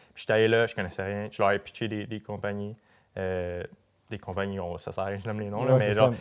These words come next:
Speaker 1: qui peuvent investir.
Speaker 2: Ouais.
Speaker 1: Puis après ça, tu sais, tu te fais connaître, tu rentres dans le fond, après ça, tu progresses.
Speaker 2: Ok.
Speaker 1: Fait qu'il y a un gros volet académique qu'on aide, éducatif, académique, qu'on aide les gens. Puis il y a un volet événementiel aussi, que
Speaker 2: Ouais.
Speaker 1: c'est là qu'on essaie de justement s'associer avec des causes. On est beaucoup là-dessus cette année parce qu'il y a pas beaucoup de,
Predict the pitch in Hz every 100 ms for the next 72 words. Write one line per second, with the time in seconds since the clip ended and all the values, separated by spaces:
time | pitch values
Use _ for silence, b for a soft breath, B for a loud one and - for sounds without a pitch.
0 | - - 139 123 120 117 104 - 113 113
1 | 123 127 - - 101 98 - 107 104 -
2 | - 92 98 98 101 - 107 98 98 98
3 | 101 95 95 - 104 95 - 92 90 90
4 | - - - 127 123 117 110 101 117 110
5 | 110 107 185 165 147 143 135 113 110 113
6 | 127 _ _ _ _ _ - 104 101 107
7 | 113 113 127 113 123 113 127 117 113 107
8 | 110 113 - 104 107 104 101 113 131 -
9 | 113 104 107 110 107 104 98 - 101 -
10 | 113 104 - - - 117 107 - 107 113
11 | 110 92 - 107 104 101 - - 107 104
12 | 107 104 - 101 117 110 107 110 - 110
13 | 110 110 117 117 151 131 - - 120 107
14 | 110 117 98 107 117 104 - 117 110 101